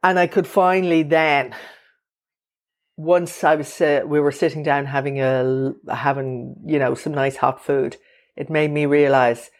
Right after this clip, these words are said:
"Okay, yes, now that's it, job completed."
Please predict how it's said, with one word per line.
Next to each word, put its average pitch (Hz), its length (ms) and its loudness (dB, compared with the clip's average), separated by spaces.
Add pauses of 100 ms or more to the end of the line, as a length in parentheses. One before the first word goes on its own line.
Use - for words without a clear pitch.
(400)
"Okay, 139 560 0
yes, 131 440 0
now 131 440 0 (440)
that's 147 400 -2
it, 135 240 2 (100)
job 139 320 -2
completed." 135 600 -12